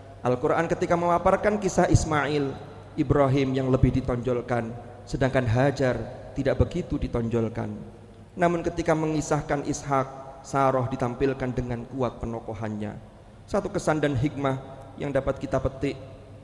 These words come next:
bila dua ayat yang beredaksi mirip di atas tadi digabungkan, seakan-akan Al-Quran ingin hendak menyampaikan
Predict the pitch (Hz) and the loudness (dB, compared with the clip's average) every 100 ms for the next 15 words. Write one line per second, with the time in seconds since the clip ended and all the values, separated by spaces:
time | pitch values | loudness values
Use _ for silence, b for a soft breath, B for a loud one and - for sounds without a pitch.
0 | - 127 135 139 147 151 156 165 165 170 | -8 2 4 6 4 6 8 6 6 2
1 | 160 165 160 160 165 170 208 226 - 175 | 2 4 4 4 0 0 0 0 2 4
2 | 151 147 147 151 135 135 127 131 131 127 | 4 4 2 2 0 0 2 2 2 -2
3 | 123 117 104 - - - - - 135 - | -2 -4 -6 -12 -16 -18 -14 -4 -2 0
4 | 120 123 120 120 120 117 156 175 151 139 | 0 -2 -2 -2 -2 -4 -4 -6 -4 -4
5 | 135 135 120 131 123 123 123 117 120 127 | -4 -2 -2 0 0 0 0 0 2 2
6 | 123 123 113 | 2 -2 -4